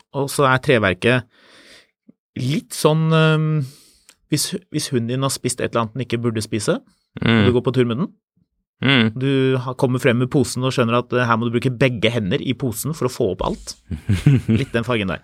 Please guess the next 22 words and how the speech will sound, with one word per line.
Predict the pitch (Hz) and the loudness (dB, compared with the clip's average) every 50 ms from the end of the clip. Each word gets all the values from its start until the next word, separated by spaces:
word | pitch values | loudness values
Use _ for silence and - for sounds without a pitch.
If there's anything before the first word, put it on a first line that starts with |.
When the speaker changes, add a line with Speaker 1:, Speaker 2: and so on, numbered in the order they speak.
| - - - | -10 -8 -4
Speaker 2:
Ja. | 87 87 - - - _ _ _ _ - | 0 0 -2 -2 -4 _ _ _ _ -4
Speaker 1:
Men, | - 123 131 131 | -2 0 2 2
eh, | 123 123 120 120 117 107 107 | 4 4 4 4 2 2 0
knallkul | 104 - - 127 110 - 120 110 | -2 -2 -2 -2 -2 -2 -4 -4
bil. | 95 90 73 - | -4 -6 -6 -2
Jeg | - 226 240 | -2 0 2
synes | - 123 - | 2 0 2
Speaker 2:
For | - - | 2 -2
Speaker 1:
det | 185 | -2
er | 202 | -2
et | 175 | 0
godt | 160 180 180 - | -2 -4 -2 -2
forslag | 196 143 - - 135 147 160 160 | -4 -4 -2 0 0 0 0 -2
hvis | 156 139 - | -4 -6 -6
man | 156 143 131 | -6 -6 -6
skal | - 151 | -6 -8
tulle | - - - 175 131 107 98 | -8 -6 -8 -6 -6 -4 -6
vekk | 95 113 - | -6 -6 -6
en | 135 131 | -6 -4
million | 127 120 110 98 110 | -4 -4 -4 -4 -6
kroner. | 107 127 117 92 90 92 - - - - - | -8 -8 -8 -8 -8 -10 -12 -18 -14 -4 0
Speaker 2:
Ja. | 104 110 104 | 0 0 0